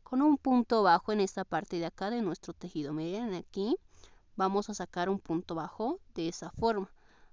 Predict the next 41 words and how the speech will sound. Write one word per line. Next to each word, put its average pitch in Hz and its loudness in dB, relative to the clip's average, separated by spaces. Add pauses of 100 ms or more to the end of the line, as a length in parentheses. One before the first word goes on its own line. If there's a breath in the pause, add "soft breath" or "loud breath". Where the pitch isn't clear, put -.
Ahora 214 6
vamos 233 2
a 277 2
pasar 226 0
al 190 2
otro 220 0
lado 175 2
y 214 -2
también 208 0
vamos 202 0
a 202 -2
dejar 185 -4
un 285 -4
punto 214 -4
como 294 0
lo 196 0
hicimos 190 -4
anteriormente. 196 -4
Dejamos 185 -4
el 240 -6
punto 226 -4 (600 soft breath)
y 226 -8
vamos 233 4
a 240 -2
sacar 214 0
el 208 0
siguiente 190 0
de 196 0
la 190 0
parte 180 -4
de 180 -2
atrás. - -6
Bueno, 185 -2
sacamos 190 -6
los 180 -8
puntos 208 -6
de 185 -6
la 170 -6
parte 185 -6
de 156 -4
atrás, 202 -2